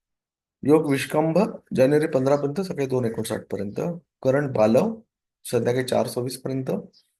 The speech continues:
मग कौलव करण सुरू होईल, जे पंधरा जानेवारीपर्यंत, सकाळी तीन एकवीस पर्यंत चालू राहील. त्यानंतर तैतील करण सुरू होईल. चंद्राशी कर्क, सूर्यराशी धनु सकाळी नऊ तीन पर्यंत, नंतर मकर सूर्यराशी सुरू होईल.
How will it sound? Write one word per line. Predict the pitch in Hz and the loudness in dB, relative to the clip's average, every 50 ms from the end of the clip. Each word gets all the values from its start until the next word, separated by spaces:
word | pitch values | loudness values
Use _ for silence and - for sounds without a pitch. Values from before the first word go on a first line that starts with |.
| _ _ _ _ _ - | _ _ _ _ _ -2
मग | 120 131 127 | -2 0 2
कौलव | 120 120 117 120 131 147 | 4 6 6 6 6 4
करण | 147 151 151 151 | 4 2 2 2
सुरू | 147 147 156 | 0 0 0
होईल, | 170 175 175 175 | 0 -2 -2 -2
जे | 135 135 139 135 131 135 - - - - | 0 0 0 0 -2 -4 -6 -6 -6 -6
पंधरा | 117 120 123 131 | -2 0 0 2
जानेवारीपर्यंत, | 127 127 117 123 120 123 127 127 135 | 2 2 0 0 -2 -4 -6 -8 -8
सकाळी | - - 117 113 117 - | -10 -6 -6 -6 -4 -4
तीन | 120 117 | -4 -4
एकवीस | 113 113 123 123 - | -4 -4 -6 -8 -6
पर्यंत | - 123 123 123 | -8 -8 -8 -6
चालू | 123 120 120 120 | -4 -4 -2 0
राहील. | 117 117 147 202 226 - - _ _ _ _ _ _ _ | 0 0 0 0 -2 -4 -10 _ _ _ _ _ _ _
त्यानंतर | - 120 127 127 127 131 - - - - | 0 2 4 4 4 4 2 0 0 2
तैतील | 117 104 90 - 107 - | 0 0 0 0 -4 -2
करण | - 90 87 85 | -2 -2 -2 -4
सुरू | 85 - - - 80 | -4 -8 -8 -8 -8
होईल. | 85 90 90 - - _ _ _ _ _ - - _ _ _ | -8 -8 -12 -14 -18 _ _ _ _ _ -20 -20 _ _ _
चंद्राशी | - 127 143 156 160 160 - 175 | 0 2 4 4 4 2 2 -2
कर्क, | - 143 139 139 143 - | -2 -2 -2 0 2 4
सूर्यराशी | 165 165 165 160 165 - 151 147 151 151 151 151 - 156 156 | 6 6 6 4 4 2 0 2 2 2 2 0 -2 -4 -6
धनु | 139 123 123 127 139 | -4 -4 -4 -4 -4
सकाळी | 135 - 135 - 135 135 | -6 -8 -6 -6 -4 -4
नऊ | 127 123 123 127 | -4 -4 -4 -6
तीन | 127 127 139 131 131 | -4 -2 -2 -2 0
पर्यंत, | 135 131 135 131 - 135 | 0 0 0 0 0 -2
नंतर | 127 113 110 113 117 | -2 -2 -2 -2 -4
मकर | 110 104 98 110 110 113 | -4 -4 -4 -4 -6 -6
सूर्यराशी | 110 - - - - 107 107 110 113 113 120 120 | -8 -10 -12 -8 -6 -4 -2 -2 -2 -4 -4 -8
सुरू | - - 120 131 | -8 -6 -6 -6
होईल. | 185 185 | -6 -6